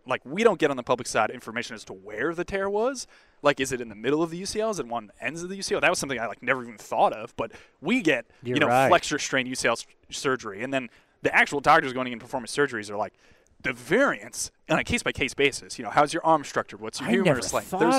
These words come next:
Speaker 2: about
Speaker 1: so
Speaker 2: that.
Speaker 1: many
Speaker 2: Yeah,
Speaker 1: things
Speaker 2: because
Speaker 1: that factor in.
Speaker 2: it goes through your funny bone, right?
Speaker 1: Yeah, it's a line. So, like,
Speaker 2: So, like,
Speaker 1: not all
Speaker 2: where
Speaker 1: tears are in the same
Speaker 2: and
Speaker 1: spot.
Speaker 2: is, is, is, is, is a certain tear in a di-,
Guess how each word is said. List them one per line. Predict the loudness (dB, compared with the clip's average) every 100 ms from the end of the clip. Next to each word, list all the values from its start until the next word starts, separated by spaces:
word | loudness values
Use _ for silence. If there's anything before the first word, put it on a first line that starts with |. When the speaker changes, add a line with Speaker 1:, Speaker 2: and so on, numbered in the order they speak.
| 2
Speaker 2:
about | 2
Speaker 1:
so | 2 4
Speaker 2:
that. | 2
Speaker 1:
many | 0 2
Speaker 2:
Yeah, | 4
Speaker 1:
things | 4 6
Speaker 2:
because | 8 8 6 2
Speaker 1:
that | 2
factor | 8 8 6 0 -2
in. |
Speaker 2:
it | 2
goes | 10 10 10
through | 8 8
your | 6
funny | 6 6 6
bone, | 8 8 8 6
right? | 4 6 8
Speaker 1:
Yeah, | 8 8
it's | 2
a | -2
line. | 2 2 2 0
So, | -4 -2
like, | -2
Speaker 2:
So, | -4 8 10
like, | 10 8
Speaker 1:
not | 10
all | 10
Speaker 2:
where | 10 10
Speaker 1:
tears | 8 8 6
are | 2
in | -2
the |
same | 4 4
Speaker 2:
and |
Speaker 1:
spot. | 6 6 6 6
Speaker 2:
is, | 4 4
is, | 0 0
is, | 0
is, | 0 0 -4
is | -2 0 0
a | 0
certain | 4 4 4 0
tear | 2 4 6 4 2 0
in | -2
a | -2
di-, | 2 2